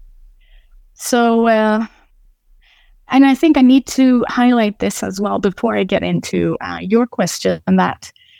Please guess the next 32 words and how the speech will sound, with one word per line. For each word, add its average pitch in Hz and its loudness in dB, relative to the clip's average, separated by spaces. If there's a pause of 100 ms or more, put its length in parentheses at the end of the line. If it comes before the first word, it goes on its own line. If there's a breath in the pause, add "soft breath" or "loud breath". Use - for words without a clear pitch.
(120)
these 240 2
r-, 214 0
last 226 -2
several 202 0
months, 190 -4 (400)
those 226 2
of 196 0
us 196 -2
that 190 -2 (120)
have - -4 (140)
been 190 0
active 185 -4 (140)
outside 220 -2
of 165 -6
Iran, 170 -4
we've 202 -2
also, 208 0 (480 soft breath)
uh, 185 -4
had - -6
family 202 0
members 175 -2
that 185 -2
have 170 -4 (200)
been 160 -4 (240)
threatened, 202 -2
arrested, 175 -2 (560 soft breath)
and, 185 0
uh, 175 0 (140)
under, 185 2
um, 170 -2 (100)
the 190 -2
regime's 180 0